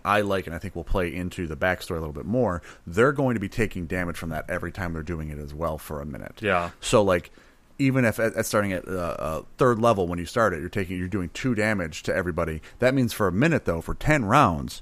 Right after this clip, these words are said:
Speaker 1: you yourself are also taking two damage every round if you keep it up the whole time. You can close it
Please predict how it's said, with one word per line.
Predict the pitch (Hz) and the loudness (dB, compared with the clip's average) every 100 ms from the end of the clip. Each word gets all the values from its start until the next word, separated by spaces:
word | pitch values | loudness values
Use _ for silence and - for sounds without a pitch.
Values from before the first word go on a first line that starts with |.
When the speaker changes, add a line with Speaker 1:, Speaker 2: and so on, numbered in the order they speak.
| - | -12
Speaker 1:
you | 90 107 | -4 0
yourself | 160 104 - 143 - | 2 0 2 2 4
are | 87 | 2
also | 98 - 90 | 2 0 -4
taking | - 110 - 85 | 0 -2 -2 -10
two | - 113 | 0 0
damage | 90 104 82 69 - | 2 0 0 -4 0
every | 101 85 | 2 2
round | 78 98 78 - | 2 2 2 -2
if | - | -2
you | 98 | -4
keep | - 104 80 | -4 -4 0
it | |
up | 101 - | 0 0
the | 85 | -2
whole | 73 73 | -4 -4
time. | 78 - | -6 -4
You | 98 | -6
can | - 139 131 | 0 2 2
close | - 113 90 | 2 0 0
it | 82 | -4